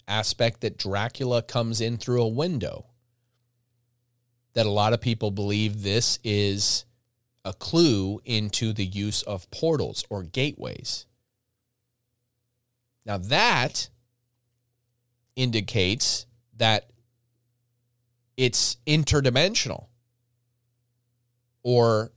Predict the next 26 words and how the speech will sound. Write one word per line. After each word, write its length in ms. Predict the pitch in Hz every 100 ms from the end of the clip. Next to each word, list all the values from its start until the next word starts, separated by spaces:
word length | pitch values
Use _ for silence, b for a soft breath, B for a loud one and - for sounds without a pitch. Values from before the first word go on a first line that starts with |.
| -
alien 480 | 165 269 196 107 101
in 160 | 87
some 300 | - 107 87
way, 260 | 87 71 64
as 200 | 104 101
opposed 580 | 101 131 120 113 - -
to 440 | 113 98 92 82 _ _ _ _ _ _ _ _ _ _ _ _ _ -
an 160 | 131 127 -
earthly 640 | 135 120 - 120 110 98 -
evil 380 | 131 123 110
dude. 360 | 95 110 78 - _ _ _ _ _ _ _ _ _ _ _ _ _ _ _ _ _ _ _
You 100 | 107
know 60 | 98
what 100 | 95
I 40 |
mean? 220 | 95 131
So, 400 | - 113 104 98 - _ _ _ _ - 110
but 420 | 175 143 - - _ _ _ _ _ _ _ _
I 160 | 156 240
always, 220 | 381 339
here's 340 | 233 202 415 247
my 140 | 156
thing. 320 | - 110 107 - _ _ _ _ _ _ _ _ _ _ _ _ _ _ _ _ _ _ _ 139
The 140 | 165
window 420 | 170 349 427 247
thing 300 | - 190 170